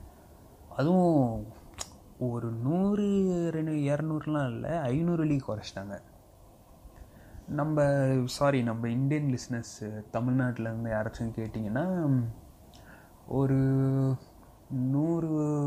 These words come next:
இங்க ஒரு நூறு வெள்ளி வந்து அங்க ஒரு, ஒரு ஆயிரத்தி முந்நூறு ரூபா, ஆயிரத்தி ஐந்நூறு ரூபாவா இருக்கும். அந்த மாதிரி குறைக்கிறேன்.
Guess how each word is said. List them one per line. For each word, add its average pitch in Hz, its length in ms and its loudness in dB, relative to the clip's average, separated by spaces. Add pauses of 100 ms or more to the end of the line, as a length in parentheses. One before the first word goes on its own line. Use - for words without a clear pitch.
(160)
இங்க 143 200 -2
ஒரு 139 200 0
நூறு 147 360 0
வெள்ளி 156 260 0
வந்து 151 320 0
அங்க 113 240 -4
ஒரு, 110 560 -4 (1080)
ஒரு 120 260 -2
ஆயிரத்தி 120 840 2
முந்நூறு 117 440 0
ரூபா, 131 420 0
ஆயிரத்தி 110 380 -4
ஐந்நூறு 110 400 -2
ரூபாவா 127 260 4
இருக்கும். 123 280 -2 (1160)
அந்த 127 200 2
மாதிரி 156 320 4
குறைக்கிறேன். 139 400 0